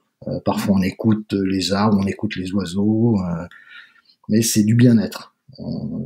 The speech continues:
j'ai changé ma façon de voir les choses, et aujourd'hui, je ne pense qu'à une chose, c'est mon bien-être, et ça fait beaucoup de bien.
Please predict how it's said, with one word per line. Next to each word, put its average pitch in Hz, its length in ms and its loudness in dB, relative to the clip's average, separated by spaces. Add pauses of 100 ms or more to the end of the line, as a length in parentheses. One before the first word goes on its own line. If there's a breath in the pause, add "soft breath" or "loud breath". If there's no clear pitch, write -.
j'ai 95 260 -6
changé 113 520 4
ma 110 120 2
façon 107 320 0
de 107 60 6
voir 95 160 2
les 92 80 0
choses, 127 440 2
et 98 60 -2
aujourd'hui, 98 600 0
je - 300 -8
ne 95 140 -2
pense 107 300 -4
qu'à 101 80 2
une 95 120 0
chose, 127 320 2
c'est 95 100 0
mon 104 120 6
bien-être, 101 560 2
et 87 300 -4
ça - 160 -10
fait 110 180 -4
beaucoup 107 260 -2
de 92 60 -2
bien. 87 160 -10